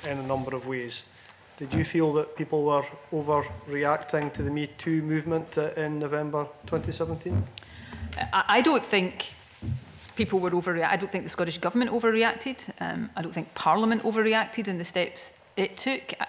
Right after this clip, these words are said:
Speaker 2: I think, uh, what, three, three and a half years, or not quite that, over three years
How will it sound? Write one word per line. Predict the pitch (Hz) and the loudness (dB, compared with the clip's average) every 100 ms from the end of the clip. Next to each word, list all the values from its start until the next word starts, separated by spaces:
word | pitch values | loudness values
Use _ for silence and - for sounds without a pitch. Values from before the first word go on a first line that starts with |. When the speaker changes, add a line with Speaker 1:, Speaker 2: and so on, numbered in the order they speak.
| - | -4
Speaker 2:
I | |
think, | 170 233 226 - 196 | 0 0 0 -2 2
uh, | 175 165 156 - - - - - - - - - | 4 4 0 -6 -16 -16 -16 -18 -20 -20 -20 0
what, | 202 190 | 2 4
three, | - 226 226 196 175 - 190 190 - - _ _ - - - | 4 6 6 6 4 -2 -2 -6 -10 -18 _ _ -18 -16 -8
three | - | 0
and | 208 | 2
a | |
half | 185 226 233 - - - - | 6 6 4 0 -12 -16 -4
years, | 202 202 185 180 | 4 4 4 2
or | |
not | 170 | -2
quite | - 202 | 0 2
that, | 170 - | 2 2
over | 202 214 208 | 2 2 2
three | - | 2
years | 185 180 180 165 - | 2 2 2 -2 -8